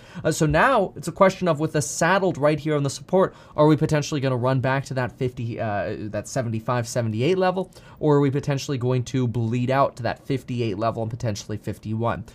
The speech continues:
We'll see, but right now, obviously a lot of attention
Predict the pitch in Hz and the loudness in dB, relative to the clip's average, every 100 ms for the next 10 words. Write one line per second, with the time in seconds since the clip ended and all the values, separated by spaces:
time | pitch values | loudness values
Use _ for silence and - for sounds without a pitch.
0 | - - 156 156 - 190 139 139 147 185 | -20 0 4 4 4 2 2 2 2 2
1 | 208 233 208 - 151 165 180 160 143 135 | 2 2 4 4 2 0 0 2 2 2
2 | 143 175 175 - 190 190 151 | 2 2 -2 -4 -4 -2 -4